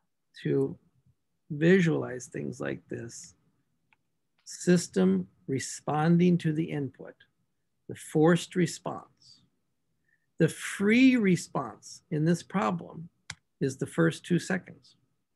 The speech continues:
in a way. If I'd never bothered this system, it would never start moving.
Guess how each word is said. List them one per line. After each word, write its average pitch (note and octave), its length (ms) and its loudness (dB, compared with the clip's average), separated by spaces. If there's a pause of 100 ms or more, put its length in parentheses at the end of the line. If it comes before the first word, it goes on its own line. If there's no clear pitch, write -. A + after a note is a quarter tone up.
(680)
in C3 140 -4
a A#2+ 60 -6
way. C3+ 360 -4 (1600)
If C3+ 80 -6
I'd D#3+ 200 4
never G3 220 4
bothered E3 480 4
this F3+ 160 0
system, E3 540 -6 (180)
it E3 80 0
would D3+ 200 0
never C3 260 -2
start D3 340 -6
moving. F#3+ 320 -6